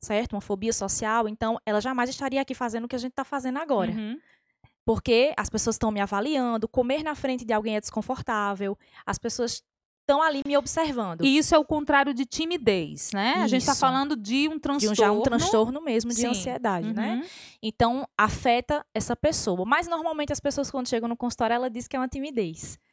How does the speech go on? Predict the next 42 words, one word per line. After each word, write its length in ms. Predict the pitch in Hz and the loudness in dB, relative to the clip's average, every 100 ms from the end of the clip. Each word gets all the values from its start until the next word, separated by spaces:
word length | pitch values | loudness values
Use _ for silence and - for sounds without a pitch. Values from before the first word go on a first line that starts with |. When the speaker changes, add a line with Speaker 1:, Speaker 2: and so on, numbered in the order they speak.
| - | -4
Speaker 1:
A 200 | 214 214 | 2 4
gente 260 | 220 226 214 | 4 2 2
Speaker 2:
Ah. 20 | |
Speaker 1:
vai 160 | 247 247 | 2 2
avaliando 520 | 240 240 247 240 240 | 0 -2 -2 -4 -2
pelo 220 | - 233 | -2 -2
que 100 | 247 | -2
ela 160 | 233 233 | -2 -2
fala, 540 | - 233 220 254 302 | -4 0 2 2 0
pelos 260 | 330 233 233 | 0 -2 -2
sintomas, 500 | - 254 254 269 294 | -6 -2 -2 -2 -4
e 60 | 311 | -4
percebe 460 | 339 339 302 285 | -4 -2 -4 -4
que, 360 | - 359 415 330 | -6 -6 -6 -12
que 100 | - | -8
realmente 480 | 262 269 302 254 285 | -2 -2 0 -4 -6
é 40 | 294 | -10
um 100 | 320 | -8
transtorno. 600 | 392 427 - 185 170 175 | -8 -8 -6 -6 -6 -12
Speaker 2:
Sim. 420 | - - 214 190 180 - _ _ _ _ - | -4 -2 0 -2 -8 -16 _ _ _ _ -4
Speaker 1:
Uma, 260 | 254 302 320 | 2 4 4
outras 280 | 262 359 339 | 2 2 -2
características 560 | 330 311 294 277 - | -2 0 -2 -2 -6
do, 80 | 254 277 202 254 | -8 -10 -4 -4
do 40 | |
transtorno. 800 | - 294 - 262 220 196 185 180 - | -2 -4 0 2 2 2 -4 -8 0
Pode 160 | 240 | 2
estar 120 | 262 254 | 2 -2
relacionado 440 | 240 226 233 214 | -2 -2 -4 -6
com 100 | 214 | -8
o 40 | 202 | -6
trabalho, 560 | 190 180 214 240 233 | -6 0 2 2 0
então 140 | 226 220 | -2 -8
a 40 | |
pessoa 220 | - 233 | -8 -6
já 100 | 208 | -6
começa 280 | 202 220 220 | -6 -8 -8
a 40 | |
ter 100 | 214 | -10
dificuldade 600 | 208 - 233 202 220 247 | -10 -10 -12 -4 0 0
de 80 | 214 | -2
trabalhar. 640 | 208 190 170 175 202 220 | -8 -8 -6 -4 -2 -2